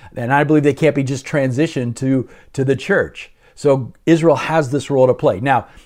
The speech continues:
within premillennialism, you probably heard these terms. There are a couple subgenres, so to speak. There is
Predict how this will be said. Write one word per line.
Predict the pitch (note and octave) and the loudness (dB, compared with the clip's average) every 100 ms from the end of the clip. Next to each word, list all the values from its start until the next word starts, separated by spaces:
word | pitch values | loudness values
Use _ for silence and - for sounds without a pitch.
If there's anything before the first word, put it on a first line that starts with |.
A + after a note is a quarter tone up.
| _ | _
within | C#3+ C#3+ F3+ G3 | -2 0 0 -2
premillennialism, | - F#3+ D#3+ D3 E3 C#3 A#2 A2 C3 | -2 0 0 0 0 0 0 -2 -4
you | A#2+ | -6
probably | - C#3 C3 | -2 0 0
heard | A#2 C3 | -2 -4
these | B2 A2 | -6 -10
terms. | - C#3+ B2 | -8 -8 -2
There | C3 | 0
are | B2+ | 0
a | B2 | 0
couple | D3+ D3+ C#3 A#2 - _ | -4 0 0 0 -8 _
subgenres, | - - D#3 D3 A#2+ C3 C#3 C#3 A#2 G2 | -12 0 2 2 0 0 2 0 -4 -6
so | A#2 | -6
to | G#2+ | -6
speak. | G#2+ - A#2 - | -8 -6 -6 2
There | A#2+ A#2 | 2 2
is | G#2+ | -2